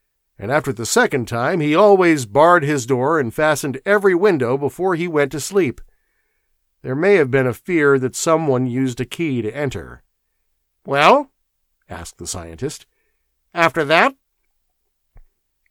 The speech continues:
"Three weeks or so elapsed, bringing the affair down to this morning,"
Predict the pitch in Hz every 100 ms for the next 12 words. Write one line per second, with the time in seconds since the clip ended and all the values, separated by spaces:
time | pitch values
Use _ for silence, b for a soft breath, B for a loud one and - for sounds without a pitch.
0 | _ _ _ _ _ _ _ _ _ _
1 | - 269 220 214 - 156 - 143 131 117
2 | 127 151 - - - 143 151 160 147 135
3 | - 156 185 165 180 185 151 123 190 -
4 | 202 196 147 98 71